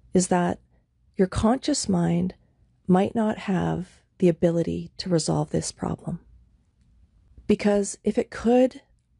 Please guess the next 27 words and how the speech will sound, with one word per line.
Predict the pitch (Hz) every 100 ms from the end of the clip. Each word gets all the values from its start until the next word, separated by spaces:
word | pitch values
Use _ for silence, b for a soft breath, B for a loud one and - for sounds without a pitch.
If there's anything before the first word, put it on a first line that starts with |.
| _ -
resolve | 190 185 175 180
that | 170 -
problem, | - 165 - - 180 - _ _ _ _ _ _ _ _ -
if | -
it | 202
had | - 226 -
the | 233
answers | 180 - - 175
to | -
that | 175 160 -
problem, | 170 165 - 165 B B B -
it | -
probably | - 220 320 285 247
would | 220 196
have | 170
solved | - - 165 160
that | 170 -
problem | - - - - 175 - _ _ -
already. | 165 165 143 - 160 _ _ _ _ _ _ _ _ _ _ _ _ - B B -
This | 185
problem | - 180 170 180 175
is | 170
probably | - 180 170 185 170
very | - 165 165 165
important | 160 - 165 180 -
to | -
you. | 185 180 180